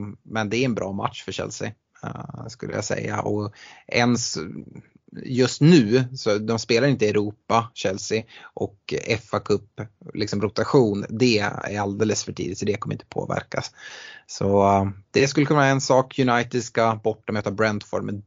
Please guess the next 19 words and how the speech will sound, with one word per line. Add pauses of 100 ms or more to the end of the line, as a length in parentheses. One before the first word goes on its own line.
dit
tänker
jag (280)
definitivt
inte
gå
efter
att
ha
genomlidit
och,
och
kolla
på
United
här
i (460)
hela
säsongen.